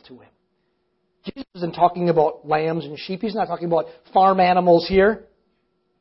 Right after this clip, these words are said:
He's saying to Peter, "Peter, I know you love me. All is forgiven. Now, Peter, I have a job for you to do. Take care of my people. Take care of my church.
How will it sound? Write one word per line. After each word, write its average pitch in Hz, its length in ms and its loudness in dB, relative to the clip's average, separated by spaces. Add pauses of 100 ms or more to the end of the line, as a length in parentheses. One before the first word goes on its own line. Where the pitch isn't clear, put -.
He's 202 180 -2
saying 196 220 2
to 185 60 0
Peter, 175 480 0 (520)
"Peter, 175 260 -2
I 151 60 2
know 151 160 -8
you 143 140 -6
love 143 260 -2
me. 127 220 -16 (1080)
All 160 300 4
is 165 180 -6
forgiven. 131 520 -10 (840)
Now, 147 80 -12
Peter, 143 280 -8
I 135 40 -10
have 135 80 -12
a 139 60 -12
job 139 320 -12
for 131 80 -20
you 123 100 -20
to 120 80 -20
do. 110 200 -20 (720)
Take 175 160 -6
care 156 200 -2
of - 100 -8
my 139 160 -12
people. 113 480 -14 (640)
Take 175 160 -10
care 156 160 -2
of 143 100 -8
my 135 120 -16
church. - 560 -12